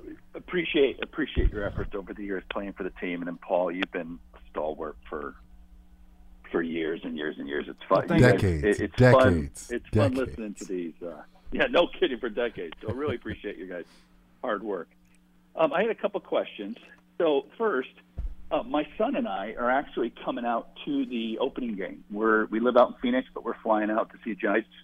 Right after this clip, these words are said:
Speaker 1: versus Cowboys.
Speaker 2: Okay.
Speaker 1: And I wanted to get any advice that you've got. You know, we don't have family in the area, so we don't have, like, um, you know, tailgating set up or anything. Anything to experience on the game day itself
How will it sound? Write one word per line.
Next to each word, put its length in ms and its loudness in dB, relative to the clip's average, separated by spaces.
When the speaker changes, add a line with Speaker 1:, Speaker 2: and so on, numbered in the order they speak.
Speaker 1:
versus 260 2
Cowboys. 460 2
Speaker 2:
Okay. 300 2
Speaker 1:
And 100 6
I 40 6
wanted 200 6
to 80 4
get 240 6
any 280 6
advice 420 4
that 160 -2
you've 240 -2
got. 320 -2
You 60 -6
know, 80 -2
we 100 2
don't 160 2
have 120 4
family 360 4
in 80 4
the 140 2
area, 360 2
so 60 -12
we 80 -2
don't 160 0
have, 180 0
like, 200 0
um, 320 0
you 100 2
know, 200 0
tailgating 560 4
set 100 2
up 140 0
or 60 0
anything. 300 0
Anything 560 -2
to 340 6
experience 680 4
on 100 -2
the 80 -4
game 280 -4
day 160 -6
itself 300 -4